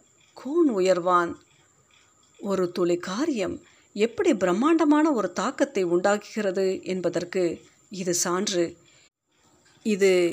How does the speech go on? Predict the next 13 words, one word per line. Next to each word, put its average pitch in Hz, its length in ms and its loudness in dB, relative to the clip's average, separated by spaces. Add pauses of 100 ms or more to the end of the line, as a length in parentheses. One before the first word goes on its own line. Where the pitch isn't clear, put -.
(120)
எனக்கு 196 380 0
மிகவும் 254 420 2
பிடித்தமானது 226 720 2 (380)
ஒரு 180 180 -2
கருத்து 202 460 2
என்று 175 340 2 (540)
மூச்சு 370 300 4
விடாமல் 277 360 4
சொல்லி 208 280 0
நிறுத்தினேன். 185 640 2 (840)
பிரசிடென்ட் 175 560 -2 (300)
ஆடிவிட்டார். 208 720 -2 (640)
"அட, 175 240 -8